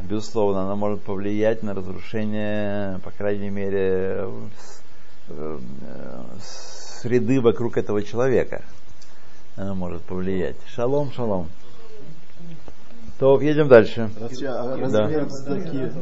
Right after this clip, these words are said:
Speaker 2: установлен?
Speaker 1: Размер цдаки не установлен, нет такой таксы, каждому по возможностям его.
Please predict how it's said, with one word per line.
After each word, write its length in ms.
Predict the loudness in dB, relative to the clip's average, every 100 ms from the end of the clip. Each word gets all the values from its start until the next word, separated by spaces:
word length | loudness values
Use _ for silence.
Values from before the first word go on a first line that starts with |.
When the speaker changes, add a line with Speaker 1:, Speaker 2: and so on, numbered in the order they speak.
| -2
Speaker 2:
установлен? 640 | -4 -2 -4 -4 -4 -2
Speaker 1:
Размер 380 | 2 2 4 4 4
цдаки 380 | 2 2 0
не 120 | 0 0
установлен, 1000 | 0 0 0 2 2 2 0 0 -2 0
нет 240 | 0 0
такой 260 | 0 0 2
таксы, 720 | 4 2 2 0 2 2 0 0
каждому 540 | 0 2 0 0 -2
по 240 | 2 4
возможностям 840 | 4 2 2 0 0 0 -2 0 0
его. 460 | 0 2 4 2